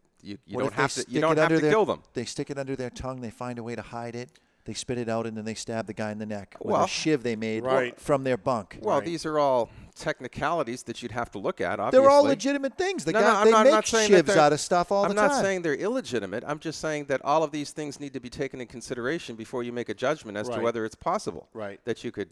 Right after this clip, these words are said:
Speaker 2: I just
Speaker 1: keep
Speaker 2: happen
Speaker 1: them
Speaker 2: to be
Speaker 1: safe.
Speaker 2: able to consider things much faster than you. I can do it in one
Speaker 1: <laughs>
Speaker 2: second.
Speaker 1: Yeah.
Speaker 2: It's been considered.
Speaker 3: That's awesome.
Speaker 1: Yeah, I think you guys, uh, are much,
Speaker 3: So I think what
Speaker 1: much
Speaker 3: Paul is
Speaker 1: faster at going to, uh,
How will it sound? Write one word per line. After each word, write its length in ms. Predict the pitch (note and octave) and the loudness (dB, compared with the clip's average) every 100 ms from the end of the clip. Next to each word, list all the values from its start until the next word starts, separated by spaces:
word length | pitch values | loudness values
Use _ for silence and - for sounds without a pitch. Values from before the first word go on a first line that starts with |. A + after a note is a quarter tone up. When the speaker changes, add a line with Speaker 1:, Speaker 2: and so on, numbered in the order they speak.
| - | -6
Speaker 2:
I 140 | A2+ C#3 | -4 -2
just 160 | D#3+ | -2
Speaker 1:
keep 80 | C3 | -2
Speaker 2:
happen 180 | D3+ C#3 | -2 -2
Speaker 1:
them 80 | G#2+ | -2
Speaker 2:
to 40 | |
be 60 | C#3 | 0
Speaker 1:
safe. 60 | C3+ | 0
Speaker 2:
able 120 | B2 | -2
to 60 | |
consider 420 | G#2+ A2+ - C3 A2+ | -6 -10 -6 -4 -4
things 300 | A2+ G2 G#2 | -10 -10 -8
much 180 | G#2 | -8
faster 400 | - A2+ A2 - | -6 -6 -6 -8
than 160 | F#2+ F#2 | -10 -10
you. 120 | F2+ F2+ | -10 -12
I 80 | |
can 140 | - - | -12 -8
do 120 | G2+ | -2
it 60 | G2+ | 0
in 200 | - - | 4 8
one 240 | E4 D4+ | 8 8
Speaker 1:
<laughs> 0 | |
Speaker 2:
second. 380 | E3+ D3+ A#3+ G3+ - - G3 - - B3+ - A3+ | 4 4 2 0 -2 0 -2 -2 -4 -6 -6 -6
Speaker 1:
Yeah. 120 | B2+ | -6
Speaker 2:
It's 180 | - - | -6 -4
been 200 | C#3 B2 | -2 -2
considered. 640 | C3+ B2 D#3 C3+ G#2 - | -4 0 2 4 2 -4
Speaker 3:
That's 180 | C#3 - | -12 -8
awesome. 380 | A#2+ A#2 - A#2+ | -8 -8 -8 -6
Speaker 1:
Yeah, 120 | A#2+ | -4
I 60 | A2 | -4
think 240 | C3+ - | -8 -12
you 80 | B2+ | -6
guys, 300 | B2 A2+ G#2+ | -4 -4 -4
uh, 200 | G#2 F#2 | -4 -4
are 80 | G#2 | -4
much, 140 | A2 A#2 | -2 2
Speaker 3:
So 120 | A3 | 2
I 140 | G#3+ | 2
think 200 | - D#4+ | 0 -2
what 120 | D#4+ A3 | 0 0
Speaker 1:
much 120 | B3 | 2
Speaker 3:
Paul 120 | A#3+ | 4
is 60 | - | 4
Speaker 1:
faster 280 | C3 C3+ | 2 -2
at 120 | A2 A#2 | -2 0
going 240 | B2 A#2 | -2 -4
to, 160 | A2 A2 | -10 -12
uh, 180 | - | -14